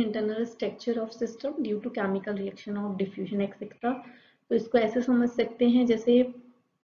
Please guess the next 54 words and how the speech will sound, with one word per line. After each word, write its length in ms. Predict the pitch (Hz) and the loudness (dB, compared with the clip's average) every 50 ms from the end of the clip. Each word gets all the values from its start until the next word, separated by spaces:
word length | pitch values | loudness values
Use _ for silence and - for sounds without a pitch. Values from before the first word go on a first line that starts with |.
| _ _ - | _ _ 0
हाइड्रोजन 560 | - 208 202 214 - 247 226 214 214 233 226 233 | 4 4 6 6 4 4 4 4 4 4 2 2
और 240 | 226 226 226 240 | 2 2 2 0
आयोडीन 400 | 214 220 196 190 196 190 202 202 | 2 2 0 0 2 0 0 0
को 140 | 214 214 240 | -2 -4 -4
आपने 300 | 226 220 214 - 214 220 | -4 -4 -4 -2 0 0
मिलाया 520 | 226 214 208 190 185 175 175 180 202 247 254 - - - - _ _ _ _ _ | 2 2 2 2 2 0 -2 -4 -4 -6 -8 -10 -16 -20 -20 _ _ _ _ _
तो 100 | - 233 | 2 2
टू 220 | 240 240 - 254 240 | 2 4 6 6 6
एच 200 | 220 214 - 247 | 6 6 2 0
आई 140 | 214 214 | 2 2
बन 140 | 214 208 208 202 196 | 2 2 0 0 2
गया, 200 | 196 196 208 254 | 0 0 0 -2
और 440 | 285 294 285 - 214 202 202 202 202 | -4 -6 -8 -6 -6 -4 -4 -4 -6
similarly 680 | - - - 240 220 214 208 214 214 214 254 254 254 | -8 -10 -8 -6 -2 0 0 0 0 0 -2 -2 -2
टू 80 | 247 220 | 0 0
एच 180 | 208 202 - | 0 0 0
आई 140 | 214 190 185 | -2 -2 -2
से 160 | 190 - 220 | -2 -4 -4
आप 120 | 220 208 190 | -4 -4 -4
वापस 420 | 190 180 170 - - 196 196 - - | -6 -8 -8 -4 -4 -4 -4 -4 -4
से 100 | 277 311 359 - - - | -4 -4 -4 -6 -6 -2
हाइड्रोजन 460 | 190 175 175 - - 190 185 202 214 | -2 -2 -2 -4 -6 -6 -6 -6 -4
और 120 | 220 202 190 | -4 -4 -4
आयोडीन 380 | 175 175 175 170 180 226 302 | -2 -4 -4 -4 -4 -4 -4
अलग-अलग 420 | 302 233 196 180 170 175 202 - - | -4 -4 -4 -6 -6 -8 -10 -12 -12
सेपरेट 440 | - - 190 160 - - 160 160 160 | -12 -10 -12 -10 -10 -12 -12 -14 -12
कर 160 | - - 180 165 - | -14 -16 -16 -14 -14
सकते 320 | - 180 - _ _ - 170 | -16 -18 -18 _ _ -16 -14
हैं। 220 | 170 170 190 - _ _ _ _ _ _ | -14 -14 -16 -18 _ _ _ _ _ _
तो 60 | - | 2
और 180 | 214 214 208 208 | 2 4 4 4
भी 120 | 202 233 | 2 2
examples 560 | 226 - - 220 185 185 185 - 202 196 - 220 | 0 0 0 -2 0 0 0 -2 -2 -2 0 -2
आप 300 | 214 214 - - - _ | -2 -2 -4 -10 -6 _
chemical 440 | - 185 185 190 190 - 196 196 196 190 | 0 0 2 0 2 4 4 4 4 2
equilibrium 480 | - 190 175 180 180 185 175 175 165 - | -2 -6 -6 -6 -6 -6 -6 -8 -8 -10
के 60 | 165 | -10
देख 220 | 160 170 165 - | -10 -10 -10 -10
सकते 380 | - - 170 165 - _ _ 170 | -14 -20 -20 -20 -20 _ _ -16
हैं, 220 | 170 175 185 - - | -14 -14 -16 -6 -4
but 160 | 214 214 214 | -4 -4 0
हम 320 | - 196 196 202 202 202 | 0 2 2 2 2 2
क्योंकि 280 | 196 - 220 196 220 208 | 0 -2 -4 -2 -2 -2
thermodynamics 680 | - 226 190 190 196 196 190 185 185 190 196 190 - | 0 2 4 4 4 4 2 2 0 -2 -2 -4 -4
पढ़ 180 | - 208 196 190 | -4 -4 -2 -2
रहे 120 | 185 190 | -2 -2
हैं 100 | 202 202 | -4 -2
तो 80 | - 208 | -2 0
हमारा 380 | 202 190 180 - 185 190 190 | 0 -2 -2 -2 -4 -4 -4
basically 440 | 190 180 180 - 196 - 180 180 190 | -4 -6 -8 -10 -12 -12 -8 -6 -4
जो 140 | 185 202 202 | -2 -2 0
कॉन्सेप्ट 520 | - 180 170 165 - 190 180 - - - | 0 -2 -2 -2 -4 -6 -8 -8 -8 -6
है 140 | 190 185 185 | -4 0 0
या 160 | 196 196 202 | 0 0 0